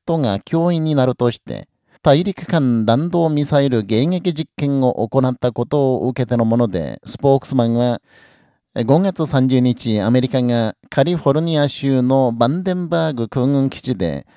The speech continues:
共和国の大陸間弾道ロケット攻撃を想定したミサイル迎撃実験を行った。これはアメリカが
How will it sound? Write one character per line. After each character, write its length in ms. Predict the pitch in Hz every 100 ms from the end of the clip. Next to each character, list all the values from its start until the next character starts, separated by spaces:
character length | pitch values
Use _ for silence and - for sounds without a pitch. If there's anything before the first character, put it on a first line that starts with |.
| _ -
共 180 | 139 143
和 100 | 135
国 280 | 131 135 131
の 200 | 139 -
大 260 | 147 143
陸 240 | 160 - -
間 240 | 151 147
弾 260 | 135 156 185
道 160 | 185
ロ 120 | 175
ケ 140 | 160 175
ッ 20 | _
ト 140 | 175
攻 180 | 165 165
撃 300 | 156 147 127
を 100 | 110
想 220 | 113 123
定 180 | 123 127
し 100 | 123
た 280 | - 127 113
ミ 200 | 127 135
サ 180 | - 185
イ 80 | 180
ル 180 | 175 139
迎 200 | 113 147
撃 280 | 175 165
実 180 | 151 156 -
験 240 | 143 127
を 240 | 120 - 110
行 140 | 127
っ 160 | 98 - _
た。 180 | - 50 _ _ _ _ _ _ - - _ _ _ _ _
こ 100 | 127
れ 80 | 120
は 220 | 117 120 -
ア 120 | 123
メ 100 | 123
リ 80 | 127
カ 140 | 123
が 240 | 127 131